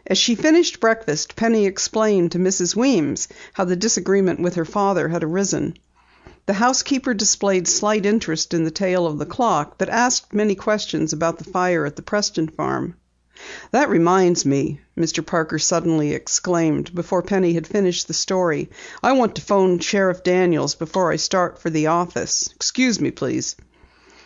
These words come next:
Pushing aside his chair, he went hurriedly to the living room. Not wishing to miss any news which might have a bearing on the affair of the previous night, Penny trailed him, hovering close to the telephone.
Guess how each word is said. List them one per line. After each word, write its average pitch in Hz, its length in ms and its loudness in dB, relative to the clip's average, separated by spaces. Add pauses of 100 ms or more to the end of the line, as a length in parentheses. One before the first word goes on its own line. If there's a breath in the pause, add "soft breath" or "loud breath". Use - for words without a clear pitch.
(120 soft breath)
Pushing 269 320 2
aside 226 360 2
his 185 140 0
chair, 165 360 0
he 190 100 2
went 190 220 2
hurriedly 202 480 2
to 175 140 -6
the 175 100 0
living 185 340 0
room. 135 300 -2 (580 soft breath)
Not 214 220 2
wishing 240 420 2
to 196 80 0
miss 196 300 2
any 175 180 4
news 180 400 2
which 147 180 -6
might 190 220 2
have 160 140 -2
a 135 80 -4
bearing 190 440 0
on 135 140 0
the 143 140 0
affair 175 400 0
of 151 100 -6
the 147 80 -6
previous 175 580 -2
night, 190 380 0 (640 loud breath)
Penny 262 280 2
trailed 180 460 0
him, 127 260 -4 (260 soft breath)
hovering 196 440 0
close 180 320 -2
to - 100 -8
the - 100 -8
telephone. 160 680 -6